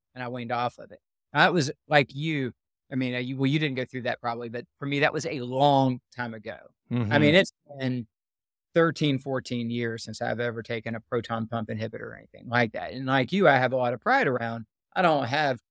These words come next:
Speaker 1: now that I do the right things for my body, I don't have those issues. Nonetheless, four, maybe five times a year, I get heartburn.
Speaker 2: Yeah.
Speaker 1: You
Speaker 2: Yeah.
Speaker 1: get it.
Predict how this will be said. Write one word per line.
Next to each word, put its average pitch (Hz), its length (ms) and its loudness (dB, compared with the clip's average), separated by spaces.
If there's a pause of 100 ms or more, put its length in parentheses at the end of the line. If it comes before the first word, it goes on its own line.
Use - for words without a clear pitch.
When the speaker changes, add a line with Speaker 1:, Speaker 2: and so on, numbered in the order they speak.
(160)
Speaker 1:
now 143 200 6
that 131 140 4
I 127 140 2
do 151 180 -4
the 135 100 -4
right 127 200 -2
things 127 180 -10
for 120 80 -12
my 120 60 -10
body, 131 280 -2
I 123 40 -2
don't 120 120 -8
have 113 100 -8
those 110 160 -12
issues. - 340 -12
Nonetheless, 175 680 4 (680)
four, 147 440 4
maybe 135 240 -6
five 139 200 -2
times 135 260 -4
a 131 40 -4
year, 143 240 -4
I 147 80 0
get 170 140 4
heartburn. 180 320 -2 (320)
Speaker 2:
Yeah. 101 260 2 (100)
Speaker 1:
You 127 160 -10 (160)
Speaker 2:
Yeah. 101 180 2
Speaker 1:
get 170 140 6
it. - 100 -4